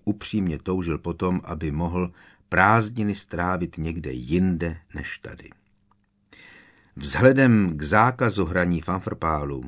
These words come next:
a ke starostem, které si dělal kvůli tomu, jestli Hagrid dostane nebo nedostane podmínečný výhazov, cítil ke škole v tuto chvíli značný odpor. Jediné, na co se doopravdy těšil,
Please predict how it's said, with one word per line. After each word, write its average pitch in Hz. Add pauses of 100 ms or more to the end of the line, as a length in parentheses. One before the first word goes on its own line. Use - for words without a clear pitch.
(480)
a 82
ke 110
starostem, 87
které 85
si 78
dělal 85
kvůli 78
tomu, 90
jestli 80
Hagrid 80
dostane 82
nebo 67
nedostane 73 (120)
podmínečný 73
výhazov, 80 (1000)
cítil 151
ke 120
škole 123
v -
tuto -
chvíli 92
značný 78
odpor. - (800)
Jediné, 104
na 95
co 92
se 85
doopravdy 87
těšil, 101